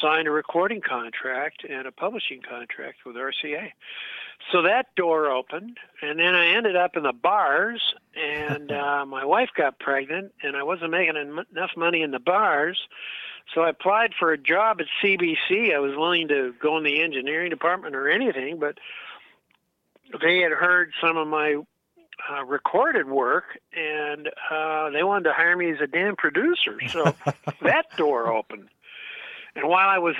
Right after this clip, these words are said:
Speaker 1: there, I wrote my first album and, um, <clears throat> went to see some labels, and Ross Reynolds at G R T signed me right out of the box. So that door opened.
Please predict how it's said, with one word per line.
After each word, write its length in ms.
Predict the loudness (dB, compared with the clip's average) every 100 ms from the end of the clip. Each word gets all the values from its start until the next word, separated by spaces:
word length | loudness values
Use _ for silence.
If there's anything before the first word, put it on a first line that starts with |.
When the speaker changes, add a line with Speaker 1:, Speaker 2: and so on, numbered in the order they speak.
| 0
Speaker 1:
there, 380 | 2 4 4 4
I 80 | 2
wrote 280 | 2 2
my 140 | 0 -2 0
first 300 | -2 -2 -4
album 600 | 0 0 0 -2 -4 -10 _ _ _ _ _ -4
and, 500 | 0 2 2 0 -4 -2
um, 520 | 0 2 0 -2 -8 _ -6 -6
<clears throat> 240 | -8 -6
went 220 | 0 0 0
to 80 | -2
see 160 | -2 0
some 140 | -2 0
labels, 760 | 0 2 2 2 0 -2 -8 -4
and 500 | -2 2 4 2 0 -6 _ _ _ _ -20 -20 _ -2
Ross 280 | 2 2 2
Reynolds 380 | 2 2 0 -2
at 100 | -2
G 220 | 0 2
R 160 | 2 0
T 260 | -2 -2 -2 2
signed 260 | 2 4
me 120 | 2
right 260 | 2 2 4
out 160 | 2 2
of 60 |
the 60 | 0
box. 360 | 0 0 -2 -2
So 100 | -2 -2 0
that 220 | 2 2 -2 -2
door 320 | 0 0 -2
opened. 420 | -4 -6 -14 -20